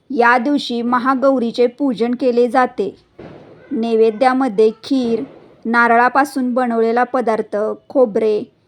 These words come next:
यांचा नैवेद्य अर्पण करा. या दिवशी आठवी माळ आहे. जास्वंद, गुलाबाच्या फुलांची माळ, तांबडी फुले, कमळ या फुलांची माळ अर्पण करू शकता.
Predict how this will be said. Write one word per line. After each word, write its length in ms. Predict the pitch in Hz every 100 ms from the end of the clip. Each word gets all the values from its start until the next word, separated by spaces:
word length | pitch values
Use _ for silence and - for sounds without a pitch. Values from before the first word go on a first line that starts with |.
| _ _ -
यांचा 460 | 233 233 226 262
नैवेद्य 540 | 262 262 233 226 202 269 247
अर्पण 360 | 254 - 240
करा. 300 | 233 247 220 - - _ _ _ _ _ _
या 280 | 262 233 247
दिवशी 440 | 226 285 - 240 - 254
आठवी 420 | 254 262 220 247
माळ 280 | 247 247 254
आहे. 400 | 247 262 247 196 220 _ _ _ _ _ _ _ 254
जास्वंद, 640 | 247 240 - 220 233 233 214 214 208 - _ 214 202
गुलाबाच्या 540 | 254 240 233 262 277
फुलांची 540 | 277 285 240 226 220 254
माळ, 380 | 220 208 202 220 _ _ _ _ _ -
तांबडी 400 | 262 247 220 254
फुले, 480 | 240 269 214 208 247 - _ _ -
कमळ 420 | 269 240 226 214 254 _ _ _ _ 247
या 240 | 240 247
फुलांची 540 | 247 294 254 254 233
माळ 280 | 269 247 240 247
अर्पण 360 | 262 240 247 240
करू 260 | 240 240 254
शकता. 460 | - 285 - 185